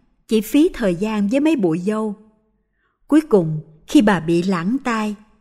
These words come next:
bà đi chùa. Chỉ hoài công thôi. Bà lắng nghe quý sư thuyết pháp, nhưng lại không hiểu tí gì về những điều họ đang nói.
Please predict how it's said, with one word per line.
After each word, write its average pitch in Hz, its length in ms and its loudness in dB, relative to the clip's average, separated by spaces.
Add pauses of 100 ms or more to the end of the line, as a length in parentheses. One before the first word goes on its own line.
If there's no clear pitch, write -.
(160)
bà 170 180 2
đi 226 360 0
chùa. 165 320 0 (840)
Chỉ 190 200 4
hoài 185 380 -2 (100)
công 208 300 0
thôi. 208 340 -2 (680)
Bà 175 120 -2
lắng 196 320 -4
nghe 240 180 0
quý 269 220 2
sư 254 280 0
thuyết - 320 -6
pháp, 311 220 -6 (340)
nhưng 254 180 4
lại 185 100 2
không 269 280 -6
hiểu 196 180 -4 (100)
tí 311 260 2
gì 196 300 0
về 190 100 2
những 208 280 -2
điều 190 220 2
họ 160 180 -6
đang 185 260 -4
nói. 196 280 -4